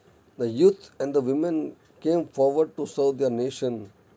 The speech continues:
and so the Congress became an organization of the people.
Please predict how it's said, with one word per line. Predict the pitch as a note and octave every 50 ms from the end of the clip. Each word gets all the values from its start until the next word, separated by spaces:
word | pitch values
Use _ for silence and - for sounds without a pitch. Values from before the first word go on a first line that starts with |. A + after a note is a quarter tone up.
| _ _ _ _ _ -
and | G#2+ G#2+ G#2 G2+ F#2+
so | - - C3+ C3 C3 B2+ B2+ B2+ - - _ _ _ _ _ _ _ _ -
the | A2 A2
Congress | G#2 - A#2+ B2 B2+ C3 C3 C3+ B2+ B2+
became | - A#2+ A#2+ - - - -
an | B2+
organization | A#2 G#2+ A2+ B2 B2 B2 A#2+ A2+ B2 B2 A#2 A#2+ B2+ B2 B2 B2 B2 - F3+ - _ _ _ _ _ _ -
of | A2 G#2 G2+ G2 -
the | G#2+
people. | G2 _ - - B2 A#2+ A2 - - A#2+ A2+ G#2+ G2+ F#2 F#2+ - -